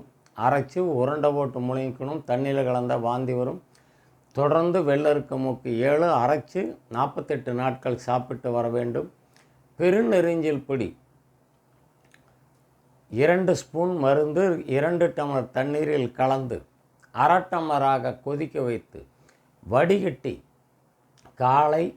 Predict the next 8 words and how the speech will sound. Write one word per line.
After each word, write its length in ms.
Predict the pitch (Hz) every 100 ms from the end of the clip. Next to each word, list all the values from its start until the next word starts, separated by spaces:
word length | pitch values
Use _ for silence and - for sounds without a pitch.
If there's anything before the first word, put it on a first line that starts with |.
| -
மதியம், 500 | 113 135 147 143 156 170
இரவு 420 | 107 127 147 135 160 - _ _
சாப்பிட்டு 600 | - 139 143 151 127 139
வர 220 | 127 131
வேண்டும். 380 | 131 127 147 - -
தொடர்ந்து 440 | 131 131 143 151
நாற்பத்தெட்டு 680 | 135 117 123 131 127 113 -
நாட்கள். 480 | 107 113 117 - -